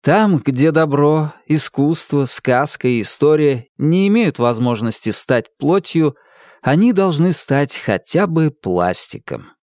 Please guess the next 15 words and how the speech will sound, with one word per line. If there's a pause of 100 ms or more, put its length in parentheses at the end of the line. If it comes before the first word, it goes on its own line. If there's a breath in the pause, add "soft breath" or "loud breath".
(440)
Идеология
этой
Америки — (400)
посредством
имитации
найти
утешение. (880)
Но
стремление
к
выгоде (100)
одерживает
верх
над
идеологией,